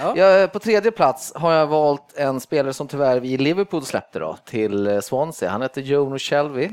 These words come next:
Speaker 2: en ung engelsman. Eh, tjugoett bast tror jag han är. En offensiv mittfältare som har gjort det riktigt bra i Swansea faktiskt. Eh, fått spela då framförallt, vilket han kanske inte fick göra i Liverpool tyvärr då. Kom kanske i fel tid där till Liverpool.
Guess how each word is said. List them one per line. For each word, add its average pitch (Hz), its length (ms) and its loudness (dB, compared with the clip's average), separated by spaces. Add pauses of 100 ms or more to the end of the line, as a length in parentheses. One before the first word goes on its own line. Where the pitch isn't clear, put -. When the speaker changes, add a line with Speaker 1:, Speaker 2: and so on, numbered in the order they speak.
Speaker 2:
en 131 140 -4
ung 143 240 -2
engelsman. 131 600 -4 (600)
Eh, 113 520 0
tjugoett 120 680 -4
bast 120 280 -4
tror 113 140 -2
jag 101 60 -2
han 110 260 -4
är. 127 160 -8
En 120 120 -2
offensiv 123 480 -4
mittfältare 110 520 -4
som 120 140 -12
har 117 60 -2
gjort 113 160 -4
det 123 60 -6
riktigt 127 360 -6
bra 95 240 -2
i 90 160 -6
Swansea 87 360 -12
faktiskt. - 480 -12
Eh, 90 260 -8 (460)
fått 135 140 -4
spela 127 440 0
då 104 120 -4
framförallt, 95 600 -6
vilket 104 180 -12
han 98 140 -4
kanske 104 220 -8
inte - 120 -18
fick - 160 -18
göra 101 220 -2
i 101 40 -2
Liverpool 120 380 -6
tyvärr 92 300 -8
då. 87 100 -10 (720)
Kom 107 180 -6
kanske 110 240 -4
i 107 40 -2
fel 104 280 -4
tid 120 280 -8
där 92 200 -6
till 92 180 -12
Liverpool. 92 380 -4